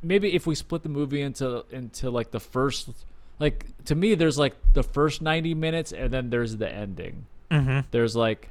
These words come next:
Speaker 1: everything that leads up to where they get, go into the basement,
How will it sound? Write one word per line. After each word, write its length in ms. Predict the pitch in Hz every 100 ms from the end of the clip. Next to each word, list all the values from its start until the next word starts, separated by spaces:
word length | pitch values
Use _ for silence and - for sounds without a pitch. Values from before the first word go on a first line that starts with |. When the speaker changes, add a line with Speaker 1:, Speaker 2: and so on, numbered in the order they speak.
| -
Speaker 1:
everything 400 | 151 185 175 175
that 160 | 160
leads 300 | 127 151 147
up 180 | 139 143
to 100 | -
where 280 | 135 131 131
they 160 | 123 123
get, 440 | 104 131 127 131
go 180 | 127 127
into 160 | 127 123
the 120 | 113
basement, 600 | 104 110 117 131 139